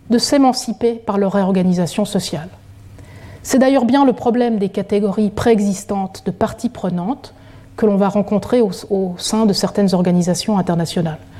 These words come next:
qui sont des catégories qui préexistent l'organisation et qui donc maintiennent, perpétuent une certaine forme de minorité permanente. D'autres organisations de la société civile vont justifier leur prétention à représenter,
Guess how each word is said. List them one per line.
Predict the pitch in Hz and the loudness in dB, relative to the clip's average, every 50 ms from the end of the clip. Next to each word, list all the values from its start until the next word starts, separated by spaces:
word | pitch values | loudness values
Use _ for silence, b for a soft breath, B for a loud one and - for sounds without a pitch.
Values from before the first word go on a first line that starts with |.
| B B B B B B B B - - | B B B B B B B B -18 -4
qui | - 202 | -2 -2
sont | - - 233 240 214 | 0 2 2 4 4
des | 208 190 | 2 2
catégories | - 196 185 196 208 190 190 185 226 262 302 294 | 0 0 0 0 0 0 0 2 4 2 2 2
qui | - 226 - | 0 -2 -2
préexistent | - - - - 269 269 262 214 220 208 240 285 285 - - | 0 -2 -2 2 4 4 4 4 2 2 2 0 0 -2 -4
l'organisation | 202 180 185 180 170 175 170 175 175 165 - - 262 311 285 | -4 -2 -2 -2 -2 -2 -2 -2 -2 -4 -2 -2 0 0 0
et | 214 | 0
qui | - - 220 208 | 0 -2 0 0
donc | 220 226 233 - - | 2 0 0 0 2
maintiennent, | 226 214 208 208 202 - - 247 247 302 311 277 233 | 2 4 4 2 -2 -2 -2 0 2 2 4 2 2
perpétuent | - - - 254 247 - - - 240 240 - - 247 285 320 B B B B B B B B - | 0 0 -2 -2 -2 -2 0 0 0 0 0 -2 -2 0 0 B B B B B B B B 0
une | 240 214 | 2 2
certaine | - - 214 - - 208 190 185 | 2 0 -2 -2 0 -2 -2 -2
forme | - - 196 180 175 196 196 185 B B B B B B - | -4 -6 -6 -6 -4 -6 -6 -8 B B B B B B -2
de | 202 202 | 2 2
minorité | 202 190 190 180 175 185 185 185 208 202 | 4 6 6 6 4 4 2 2 0 0
permanente. | - 196 180 180 175 156 151 151 - - - - - - - - - - B B B B B B B B B B B B B - | 0 0 0 0 0 -2 -4 -6 -8 -12 -20 -20 -20 -20 -20 -20 -20 -20 B B B B B B B B B B B B B 2
D'autres | 220 214 320 359 381 - - 359 311 302 | 4 6 6 4 4 2 0 0 2 2
organisations | 285 277 277 277 269 254 240 233 226 233 - - 220 214 196 190 180 - - | 2 2 2 2 2 2 2 0 -2 -4 -8 -8 -8 -8 -8 -10 -12 -10 -6
de | 196 202 | -4 -4
la | 190 | -4
société | - 208 185 - 214 - 202 185 | -4 -4 -2 -2 -2 0 0 -2
civile | - - 226 220 247 294 349 415 370 | 0 0 2 4 6 6 6 4 4
vont | 240 240 226 | 4 2 2
justifier | 214 262 262 - - 294 - - 330 | 2 -2 -2 0 0 0 0 2 0
leur | 285 220 202 | 0 0 -2
prétention | - - - 302 302 294 285 262 - - 269 240 202 | -2 0 0 0 0 0 -2 -4 -2 -4 -2 -2 -2
à | 190 | -2
représenter, | 175 214 226 220 - 240 220 196 208 202 208 - 226 262 | 0 0 0 2 2 2 2 2 2 -2 0 0 -2 -2